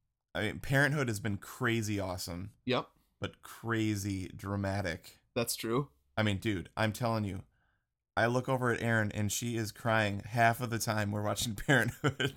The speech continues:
Speaker 2: Yep.
Speaker 1: Or not just cr-, but, like, tearing up.
Speaker 2: Yeah, tearing up. I got
Speaker 1: And then
Speaker 2: you.
Speaker 1: I love it when you hear, uh, the, the, like, the happy laugh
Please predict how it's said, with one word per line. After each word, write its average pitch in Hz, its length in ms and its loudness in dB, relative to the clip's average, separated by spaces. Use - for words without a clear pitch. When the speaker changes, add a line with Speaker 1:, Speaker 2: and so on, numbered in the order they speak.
Speaker 2:
Yep. 147 280 2
Speaker 1:
Or 143 140 6
not 151 260 6
just 143 200 -2
cr-, - 100 -4
but, 117 100 -4
like, 120 260 2
tearing 139 400 2
up. 120 240 4
Speaker 2:
Yeah, 117 120 2
tearing 135 380 0
up. - 180 -4
I 123 100 -2
got 123 80 6
Speaker 1:
And 127 100 8
then 135 120 8
Speaker 2:
you. - 60 4
Speaker 1:
I 135 100 8
love 131 260 4
it 135 80 2
when 127 160 2
you 120 80 2
hear, 117 420 0
uh, 104 400 2
the, 101 260 0
the, 110 120 -2
like, 104 360 -2
the 123 160 4
happy 123 540 6
laugh 117 640 4